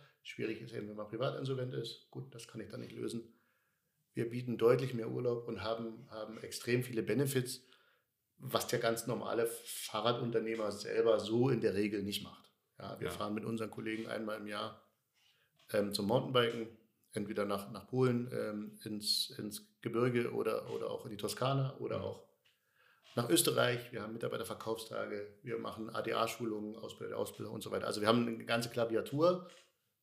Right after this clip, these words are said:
Speaker 1: und wer Bock hat, soll das mit uns machen.
Speaker 2: Ja. Ja, also ich, ich finde das wahnsinnig bewundernswert, mit welchem Effort ihr dann an, äh, im Grunde eine, eine, eine kleine Übernahme rangeht, ja, ähm,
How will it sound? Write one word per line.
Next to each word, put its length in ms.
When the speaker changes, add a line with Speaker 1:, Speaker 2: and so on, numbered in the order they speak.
Speaker 1:
und 140
wer 100
Bock 200
hat, 120
soll 120
das 140
mit 100
uns 140
machen. 220
Speaker 2:
Ja. 300
Ja, 200
also 180
ich, 240
ich 100
finde 180
das 120
wahnsinnig 300
bewundernswert, 680
mit 140
welchem 180
Effort 480
ihr 100
dann 300
an, 420
äh, 220
im 120
Grunde 220
eine, 200
eine, 280
eine 180
kleine 300
Übernahme 400
rangeht, 560
ja, 340
ähm, 600